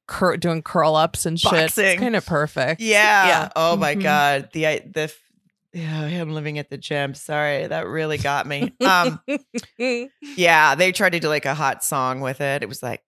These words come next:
Speaker 2: "Gonna catch your eye. You bet I made you look. I made you look. I made you look." And I was like, "Oh." It sounded like
Speaker 1: Oh.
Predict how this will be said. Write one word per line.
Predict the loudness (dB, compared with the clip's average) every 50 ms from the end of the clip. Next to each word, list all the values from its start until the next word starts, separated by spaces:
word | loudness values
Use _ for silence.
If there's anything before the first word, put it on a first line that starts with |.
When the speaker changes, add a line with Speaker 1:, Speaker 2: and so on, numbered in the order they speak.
| _ _ _ _ -14
Speaker 2:
"Gonna | -14 -14 -12
catch | -10 -10 -10 -8 -6 -4 -2
your | -2 -2 -4 -4 -4
eye. | -2 0 0 0 0 -2 -4 -4
You | -6
bet | -6 -4 -2 0
I | 0 0 0 0
made | -2 -4 -4 -4 -6 -8
you | -8 -4
look. | -4 -4 -4 -4 _ -16 -14 -14 -10 -8
I | -6
made | -4 -2 -2 -2 -2 -4 -6 -6
you | -6
look. | -2 0 0 0 0 0 -2 -4 -4 -4 -10 -10
I | -8 -4
made | -4 -4 -4 -4 -8 -8
you | -10 -8
look." | -6 -4 -4 -4 -6 _ _ -20 -20 _ _ _ -16
And | -12 -10
I | -10 -10
was | -12 -14 -12
like, | -10 -10 -10 _ _ _ _ _ -20 -12
"Oh." | -8 -8 -6 -6 -6 -8 -10 -12 _ _ _ _ _ -18 -16 -14 -14 -14 -16 -18 _ _ _ _
It | -2 -2 0 2
sounded | 4 6 6 6 6 4 2 4
like | 6 6 6 6
Speaker 1:
Oh. | 6 6 6 6 6 6 4 4 2 2